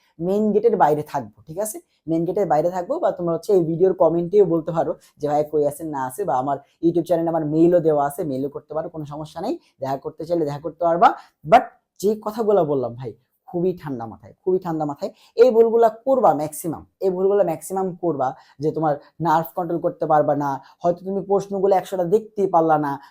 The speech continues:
তুমি লাস্টে গিয়া যখন খাতাটা জমা দিতে যাবা, তখন তুমি যেই প্রশ্নগুলো দেখো না, এই প্রশ্নগুলোর দিকে তাকায় দেখলা, "হায় হায়, এগুলো সবই তো আমি পারি," এই ভুলটা যেন না হয়, ঠিক আছে?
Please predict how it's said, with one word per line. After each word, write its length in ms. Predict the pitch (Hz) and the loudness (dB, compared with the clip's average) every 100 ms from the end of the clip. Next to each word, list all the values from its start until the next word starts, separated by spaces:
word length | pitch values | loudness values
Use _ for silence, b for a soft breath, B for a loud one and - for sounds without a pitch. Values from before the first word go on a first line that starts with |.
| B | B
তুমি 140 | 185 170 | -2 2
লাস্টে 440 | 170 180 - 226 | 4 2 -2 -2
গিয়া 180 | 202 214 | 4 4
যখন 240 | 208 214 | 4 -2
খাতাটা 320 | 208 190 202 | -4 0 2
জমা 240 | 196 196 202 | 2 2 2
দিতে 180 | 196 202 | 0 2
যাবা, 340 | 196 220 151 B B | 6 6 6 B B
তখন 200 | 175 214 | -6 -2
তুমি 140 | 214 | -2
যেই 200 | 180 185 202 | 4 6 6
প্রশ্নগুলো 380 | 208 208 202 | 2 2 4
দেখো 220 | 185 196 208 | 4 2 0
না, 60 | |
এই 40 | 185 | -2
প্রশ্নগুলোর 400 | 196 196 196 180 | -4 0 2 2
দিকে 160 | 190 | 0
তাকায় 260 | 185 175 190 | 0 2 2
দেখলা, 200 | 175 - | 2 -2
"হায় 260 | - 170 | -4 -4
হায়, 140 | 165 147 | -2 -4
এগুলো 160 | 156 | -4
সবই 260 | 156 175 170 | -6 -2 -2
তো 140 | 160 | -2
আমি 140 | 147 143 | -2 -4
পারি," 260 | 143 131 120 _ _ | -6 -6 -8 _ _
এই 180 | 175 190 | -2 0
ভুলটা 240 | 156 170 | -2 -2
যেন 200 | 165 160 | -2 -2
না 180 | 151 147 | -2 -4
হয়, 260 | 143 139 127 _ _ | -4 -4 -6 _ _
ঠিক 100 | 190 | -6
আছে? 280 | 254 196 | -2 -4